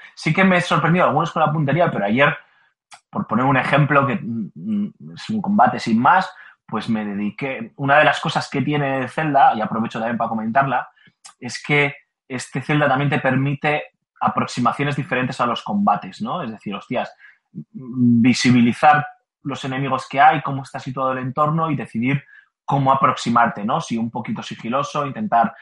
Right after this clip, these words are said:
acabar con algún enemigo de manera sigilosa o con el arco de un disparo en la cabeza y, y tener algo de ventaja. Y bueno, pues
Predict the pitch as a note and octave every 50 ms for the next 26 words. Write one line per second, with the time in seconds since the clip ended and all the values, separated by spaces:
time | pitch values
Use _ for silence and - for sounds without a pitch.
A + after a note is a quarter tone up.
0 | - - - - A2 - - A#2 A2+ A#2+ A#2+ A2+ - B2 A#2 A2 G#2+ G#2+ G#2+ A#2
1 | A#2+ A#2+ A#2 A2+ A2 A2 A2+ A#2 A2+ A2+ A2 G#2+ G#2+ A2 G#2+ A2 G#2+ - - -
2 | - A#2+ B2+ C3+ - - B2 A#2 A2 A2+ G#2 G#2+ G#2+ A#2 B2 B2 B2 - B2 A#2+
3 | A#2 A2 - - _ - - _ - A#2+ A#2+ A#2 A#2+ A#2 A2+ - - - B2 A#2
4 | A2+ A2 G#2 G2+ G#2+ G#2+ A2+ C3+ D3+ D3 - - C#3+ C#3 C3+ B2+ A2+ A2 A2 G#2+
5 | - _ _ _ - A#2+ A2 G2 - A2 G#2 A2+ A2+ A2+ A2+ A2+ A2 G#2+ G#2+ A2
6 | - D3+ D3 - D#3 D3 - - _ _ _ _ - _ _ _ - C#3+ C#3+ D3+
7 | C#3+ B2+ G#2+ A#2+ A2 - - _